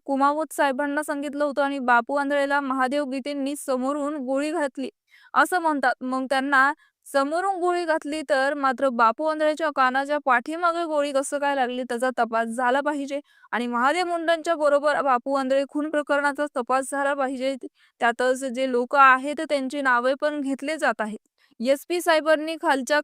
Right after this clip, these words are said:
कर्मचाऱ्यांवर अवलंबून राहणं अपेक्षित नाहीये. त्यांनी एसपी साहेबांकडे तक्रार करल्या-, केल्यास ती लवकरात लवकर सोडली जातील असंही त्यांनी म्हटलंय.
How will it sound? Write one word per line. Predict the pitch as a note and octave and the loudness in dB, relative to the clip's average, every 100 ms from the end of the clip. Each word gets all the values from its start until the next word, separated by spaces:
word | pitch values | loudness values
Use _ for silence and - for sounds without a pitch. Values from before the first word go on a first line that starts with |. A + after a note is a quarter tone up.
| _ | _
कर्मचाऱ्यांवर | - C4+ D4+ E4+ E4+ E4+ E4 D#4+ | 0 2 2 2 2 2 0 2
अवलंबून | C#4 C#4+ D4 D4 D4+ C#4 | 2 0 0 -2 0 2
राहणं | B3 B3+ C#4+ | 2 0 -2
अपेक्षित | B3+ A#3+ C#4+ - D#4+ | -2 -2 -6 -8 -8
नाहीये. | D#4+ C4 A#3+ B3 - _ _ B3 | -6 -6 -6 -8 -12 _ _ -4
त्यांनी | B3 B3+ B3+ | 0 0 0
एसपी | A#3+ - D4+ | 0 -2 -2
साहेबांकडे | D#4+ C#4+ D4 D4 D4+ D4 | 0 0 0 0 0 0
तक्रार | C4+ C4 C4+ C#4+ | -2 0 0 0
करल्या-, | C#4+ C4+ C4+ C4 C4 | -2 -2 -2 -4 -2
केल्यास | C4 C4+ C4 C4 D4+ | 0 2 2 2 -4
ती | D4 C#4+ | -6 -2
लवकरात | B3+ A#3+ C4 C#4 C4+ | 0 0 0 0 0
लवकर | B3 B3 C4+ C#4+ | -2 0 0 -2
सोडली | - C#4 B3+ E4 | -4 -2 -2 -2
जातील | D4+ B3+ B3 B3+ | -2 -2 -2 -4
असंही | A#3+ C4 C4+ | -4 -2 -4
त्यांनी | C#4 C4 G#3+ G#3+ | -2 -4 -4 -6
म्हटलंय. | G#3 G3+ G3+ | -6 -8 -10